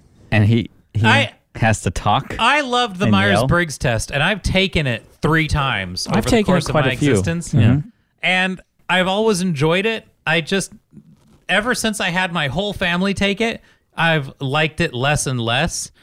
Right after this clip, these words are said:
Speaker 2: because the
Speaker 3: <laughs>
Speaker 2: only other extrovert in the entire family on the test was, like, Jordan,
Speaker 1: Mm-hmm.
Speaker 2: who is the least extroverted person I've ever met.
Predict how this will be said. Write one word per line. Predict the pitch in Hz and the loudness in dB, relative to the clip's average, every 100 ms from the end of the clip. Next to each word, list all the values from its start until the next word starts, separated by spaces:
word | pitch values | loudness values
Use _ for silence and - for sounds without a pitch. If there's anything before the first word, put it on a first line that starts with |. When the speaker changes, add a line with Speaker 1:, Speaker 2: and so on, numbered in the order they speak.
| _ _ - | _ _ -6
Speaker 2:
because | 160 156 185 160 | -4 0 2 4
the | 180 175 | 4 4
Speaker 3:
<laughs> | 240 | 4
Speaker 2:
only | 233 247 233 | 4 2 0
other | 226 202 196 190 - _ _ _ _ - | 0 2 0 -2 -6 _ _ _ _ -2
extrovert | 196 - - 151 131 135 131 | -2 0 -2 0 0 0 0
in | |
the | 135 | -2
entire | 127 180 190 185 | 0 0 0 0
family | 180 170 165 | -2 0 -2
on | 147 | -2
the | 127 | -4
test | - 143 185 - - _ _ _ _ - | -2 -2 -2 -4 -12 _ _ _ _ 0
was, | 143 147 127 - | 2 2 0 -4
like, | 143 143 - _ _ _ _ - | -2 -4 -6 _ _ _ _ -10
Jordan, | 113 107 185 202 185 101 95 107 | -6 2 4 4 2 0 -6 -6
Speaker 1:
Mm-hmm. | 110 104 107 123 | 0 4 4 6
Speaker 2:
who | 127 226 220 208 - _ _ _ | 4 4 2 0 -4 _ _ _
is | 196 208 143 | 0 0 0
the | 180 | -2
least | 180 202 262 - - | 0 0 -2 -2 -2
extroverted | 214 226 - 202 170 208 196 151 | -2 -2 -4 -2 0 -2 -2 0
person | 185 185 - | 0 0 -2
I've | 175 156 | -2 0
ever | 160 151 | 0 0
met. | 135 139 208 - | 0 0 -2 -6